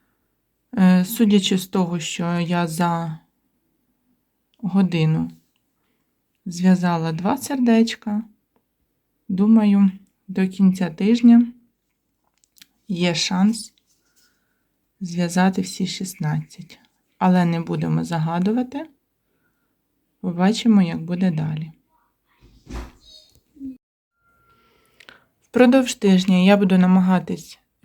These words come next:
підключатися, показувати свої просування. І в п'ятницю ми з вами зустрінемось, щоб оцінити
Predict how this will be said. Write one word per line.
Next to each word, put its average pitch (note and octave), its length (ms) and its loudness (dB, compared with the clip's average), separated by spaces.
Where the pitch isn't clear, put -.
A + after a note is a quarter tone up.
підключатися, G3+ 1040 -6
показувати F#3 760 -2
свої F3 380 -4
просування. F3+ 920 -2
І D4 340 -2
в - 80 -20
п'ятницю A3+ 840 2
ми G3 200 4
з F3+ 80 -2
вами F3+ 360 2
зустрінемось, G#3 920 2
щоб F3+ 320 -8
оцінити G3 720 0